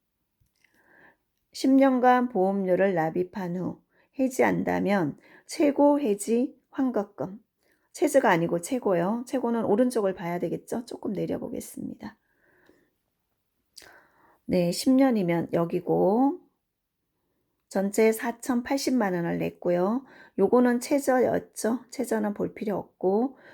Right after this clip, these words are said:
여기가 최고입니다. 그러면 십 년간 보험을 납입한 후 해지한다면 최고 해지 환급금은 납입한, 어, 총 원금보다 몇 퍼센트 더 많습니까? 그랬어요.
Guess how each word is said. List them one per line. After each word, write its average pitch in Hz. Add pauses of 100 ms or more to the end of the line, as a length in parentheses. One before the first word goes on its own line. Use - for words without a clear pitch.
(180)
여기가 202
최고입니다. 202 (360)
그러면 180 (180)
십 269
년간 226
보험을 180
납입한 175
후 220
해지한다면 175 (300)
최고 269
해지 214
환급금은 208 (220)
납입한, 208 (560)
어, 165
총 254
원금보다 175 (280)
몇 180
퍼센트 240
더 180
많습니까? 202
그랬어요. 175